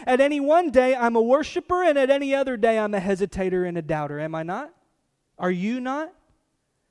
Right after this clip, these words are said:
And I wonder if we would be hospitable not just to the not yets in our worship gatherings,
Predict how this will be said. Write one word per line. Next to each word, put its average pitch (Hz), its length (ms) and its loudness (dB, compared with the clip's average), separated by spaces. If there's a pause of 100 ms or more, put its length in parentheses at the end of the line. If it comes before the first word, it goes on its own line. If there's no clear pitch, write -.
(280)
And 269 100 0
I 269 80 4
wonder 311 380 4
if 240 100 -4
we 277 160 0
would 262 160 0
be 262 140 0
hospitable 262 640 -2
not 285 240 0
just 294 220 -6
to 269 100 -2
the 240 100 -2
not 240 300 0
yets 262 340 0
in 240 80 -4
our 226 100 0
worship 254 460 -4
gatherings, 220 460 -2